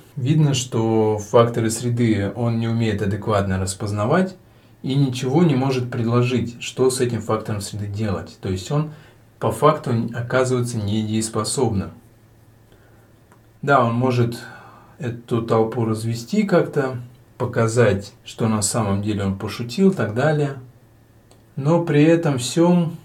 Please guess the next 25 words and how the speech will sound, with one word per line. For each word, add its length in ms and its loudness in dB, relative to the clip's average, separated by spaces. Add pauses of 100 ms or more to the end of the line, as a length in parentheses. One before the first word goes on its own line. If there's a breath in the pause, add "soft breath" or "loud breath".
(140)
он 220 -2
все-таки 920 2 (440)
для 360 0
внешнего 440 -2
наблюдателя 640 0
видно, 360 0
что 380 -4
он, 420 -2 (580)
скажем 440 0
так, 320 4 (400 loud breath)
недееспособен. 960 0 (1000)
И 80 -4
еж, 840 2
представитель 640 -2
другого 540 0
эгрегора, 480 4
который 400 0
не 180 2
понимает 500 0
еще 180 -8
правила 500 0
игры, 420 2 (380)
выявляет 580 2
эту 180 -4
недееспособность. 1080 -6